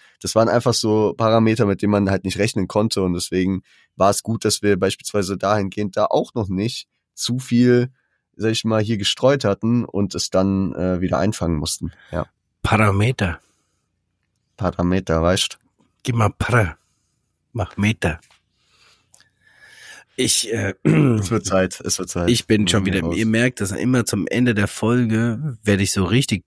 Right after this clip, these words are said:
Speaker 2: dumm lustig.
Speaker 1: Ja.
Speaker 2: Ähm, deswegen verkneife ich mir jetzt meine Worte. Ähm, sagt noch mal, was ihr über diese Intros denkt, so wie wir es jetzt gemacht haben. Ich find's, also wie du es jetzt gemacht hast, ich feiere es persönlich.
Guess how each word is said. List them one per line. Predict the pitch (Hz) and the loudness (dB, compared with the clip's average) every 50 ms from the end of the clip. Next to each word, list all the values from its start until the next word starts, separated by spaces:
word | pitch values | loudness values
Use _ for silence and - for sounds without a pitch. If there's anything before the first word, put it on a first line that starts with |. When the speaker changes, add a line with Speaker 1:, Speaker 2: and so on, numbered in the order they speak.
| _ | _
Speaker 2:
dumm | - 98 90 92 92 90 | 0 0 2 2 2 0
lustig. | 90 90 90 - - 110 117 123 - - _ _ _ _ _ _ _ _ _ _ _ _ _ _ _ - | 0 -2 -2 -2 -2 -2 -2 -2 -4 -12 _ _ _ _ _ _ _ _ _ _ _ _ _ _ _ -2
Speaker 1:
Ja. | 92 87 80 - - | 0 0 0 -2 -2
Speaker 2:
Ähm, | - 92 92 87 87 87 87 85 87 90 90 87 - | 0 2 2 2 2 0 -2 -2 -2 -4 -4 -2 0
deswegen | 107 98 - - 95 101 98 92 98 98 95 98 - _ _ _ _ _ _ _ _ _ _ - | 0 0 0 2 2 2 2 2 0 -2 -2 -4 -8 _ _ _ _ _ _ _ _ _ _ -10
verkneife | - - 101 - - 104 98 104 104 98 | -8 -6 -6 -2 0 2 2 2 2 0
ich | - - | 0 0
mir | 101 95 | 0 0
jetzt | 92 - - - | 0 -2 -4 -2
meine | 85 87 85 85 76 | -2 -2 -2 -2 -2
Worte. | 85 95 104 110 113 - 131 143 160 156 - _ _ _ - | 0 0 0 0 0 0 0 0 0 -2 -4 _ _ _ -4
Ähm, | 104 101 95 92 92 92 92 92 92 92 90 90 90 90 92 92 - - - - _ _ _ _ _ _ _ _ _ _ _ _ _ _ _ _ _ _ _ _ _ | 0 0 2 2 0 0 -2 -2 -2 -4 -4 -4 -6 -6 -6 -8 -10 -12 -18 -20 _ _ _ _ _ _ _ _ _ _ _ _ _ _ _ _ _ _ _ _ _
sagt | - 110 135 139 - - | 0 2 2 2 4 4
noch | 147 135 | 4 6
mal, | 135 127 113 | 6 6 4
was | 110 117 - - | 4 2 4 4
ihr | 113 101 | 4 4
über | 104 104 104 | 4 4 2
diese | 95 98 95 85 | 2 0 2 2
Intros | 98 156 - - 160 156 - | 2 2 2 2 2 2 2
denkt, | - 165 196 196 - | 2 2 2 0 -2
so | - 98 101 110 95 | -2 0 0 2 2
wie | 101 95 82 | 0 0 0
wir | 85 | 0
es | - - | 0 0
jetzt | 117 110 - | 0 0 0
gemacht | - 135 127 123 - | 2 2 2 2 0
haben. | - - | -2 -2
Ich | - 95 - | -2 -4 -4
find's, | - 101 85 - - | -2 -4 -4 -4 -6
also | - 82 73 65 | -8 -8 -8 -10
wie | - - | -10 -4
du | - 139 | -2 -2
es | 156 - | -2 0
jetzt | - 78 - - | -2 -4 -4 -6
gemacht | - 76 78 90 | -8 -6 -6 -6
hast, | 95 90 - - - | -6 -6 -8 -8 -6
ich | 120 123 - | -6 -6 -4
feiere | - - 98 95 92 | -2 0 0 0 0
es | 87 | -2
persönlich. | - - 90 80 87 95 90 92 120 131 - - | -4 -6 -6 -4 -4 -4 -2 -2 -4 -4 -6 -8